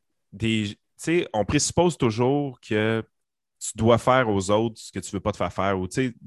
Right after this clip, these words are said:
les êtres humains sont fondamentalement bons,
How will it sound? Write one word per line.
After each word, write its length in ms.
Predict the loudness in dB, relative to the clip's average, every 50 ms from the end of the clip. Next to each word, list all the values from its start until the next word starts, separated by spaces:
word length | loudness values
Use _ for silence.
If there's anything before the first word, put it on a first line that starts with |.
| -18 -16 -14 -12 -8 -4
les 400 | -4 -2 0 0 0 0 0 -2
êtres 240 | -2 -2 -4 -6 -4
humains 160 | -2 -2 -2
sont 160 | 0 -2 -2
fondamentalement 960 | 2 2 2 4 2 2 2 0 -2 -2 0 0 -2 0 0 0 -2 -2 -2 -4 -6 -2 2
bons, 300 | 4 6 6 4 2